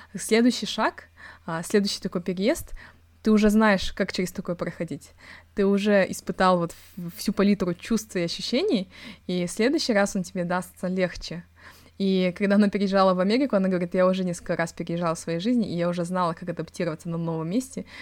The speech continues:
Я узнала, какие конференции есть, я начала туда записалась спикером, э, я сразу подала на сертификацию». <laughs> У нее уже были под-, протоптанные дорожки, как, э, нужно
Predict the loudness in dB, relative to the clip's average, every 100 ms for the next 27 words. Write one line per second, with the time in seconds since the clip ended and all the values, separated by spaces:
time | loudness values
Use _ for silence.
0 | -20 -6 -2 -2 0 -2 -2 -4 -6 -6
1 | -6 -4 -4 -4 -4 -2 0 -2 -4 -8
2 | -8 -6 -4 -4 -2 -4 -4 -6 -2 -2
3 | -2 -6 -6 -2 -2 -2 -4 -10 -18 -12
4 | -4 -2 -2 2 0 0 -2 0 0 0
5 | -2 -6 -8 -8 0 2 2 0 0 4
6 | 2 2 -6 -6 -6 -12 -6 4 6 8
7 | 6 2 2 0 0 0 0 0 0 0
8 | 2 2 2 -2 -2 -2 -2 -8 -16 -12
9 | -4 0 0 0 -2